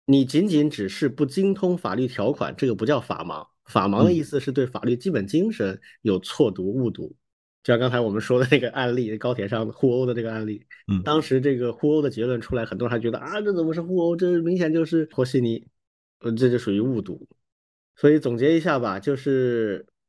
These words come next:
Speaker 1: 我们之前讨论过网暴这个事情，而且我们觉得这个是网络治理的现在的最紧迫的事情。那现在已经第一步迈出来了啊，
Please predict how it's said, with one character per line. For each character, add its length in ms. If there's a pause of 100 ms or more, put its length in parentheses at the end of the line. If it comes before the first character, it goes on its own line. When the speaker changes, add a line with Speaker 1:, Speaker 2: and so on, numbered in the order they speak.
(420)
Speaker 1:
我 140
们 80
之 40
前 140
讨 180
论 160
过 140
网 160
暴 140
这 80
个 80
事 160
情， 120
而 140
且 80
我 60
们 100
觉 60
得 80
这 100
个 80
是 140
网 160
络 260
治 200
理 180
的 120
现 260
在 200
的 160
最 160
紧 180
迫 160
的 80
事 160
情。 200
那 120
现 200
在 160
已 120
经 160
第 120
一 60
步 140
迈 160
出 140
来 120
了 140
啊， 160